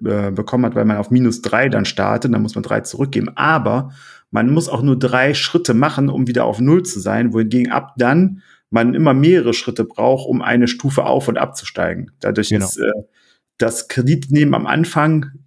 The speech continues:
Speaker 1: finde ich, deutlich belohnender als das Kreditnehmen, äh, äh, im Mittelteil des Spiels.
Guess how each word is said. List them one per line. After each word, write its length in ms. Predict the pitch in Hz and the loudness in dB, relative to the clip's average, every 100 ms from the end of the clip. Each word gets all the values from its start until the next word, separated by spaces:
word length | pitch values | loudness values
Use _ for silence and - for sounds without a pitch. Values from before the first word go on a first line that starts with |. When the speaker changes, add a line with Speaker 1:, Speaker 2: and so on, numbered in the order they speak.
| _ | _
Speaker 1:
finde 300 | - - 135 | -4 0 2
ich, 260 | 135 160 - | 4 2 2
deutlich 420 | 131 143 139 135 | 2 2 0 -2
belohnender 640 | 123 123 143 170 170 165 - | 2 4 6 6 6 4 2
als 180 | 123 | 0
das 160 | - 120 | -2 -4
Kreditnehmen, 880 | - 127 135 - 131 127 127 120 - | -2 0 0 -2 2 4 4 2 -2
äh, 380 | - 113 113 113 - _ _ _ | -2 0 0 -2 -6 _ _ _
äh, 300 | - 110 110 110 | 0 2 2 4
im 340 | 113 113 107 - | 4 4 2 0
Mittelteil 760 | 123 123 104 - - - 95 | 0 2 2 0 -4 -2 0
des 120 | 107 - | -2 -6
Spiels. 540 | - 92 78 - - | -8 -6 -6 -8 -16